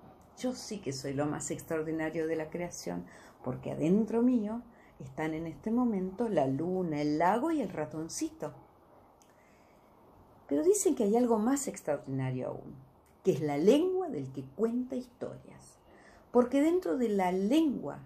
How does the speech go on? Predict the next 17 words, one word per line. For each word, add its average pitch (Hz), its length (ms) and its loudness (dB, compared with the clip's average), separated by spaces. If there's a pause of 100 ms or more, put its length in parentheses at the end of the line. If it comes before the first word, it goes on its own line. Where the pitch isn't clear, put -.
(120)
del 143 180 -8
que 135 160 -10 (100)
cuenta 170 340 -4
historias 202 840 -4 (100)
están 233 580 2 (880)
la 120 240 -6
luna, 190 720 2
el 135 240 -2
lago, 185 540 4
el 151 100 -4
ratoncito 156 1080 -4 (160)
y 196 280 -6
el 240 120 -2
búho. 254 380 4 (1700)
Pero 247 180 -16
¿saben 311 380 0
qué? 302 220 -4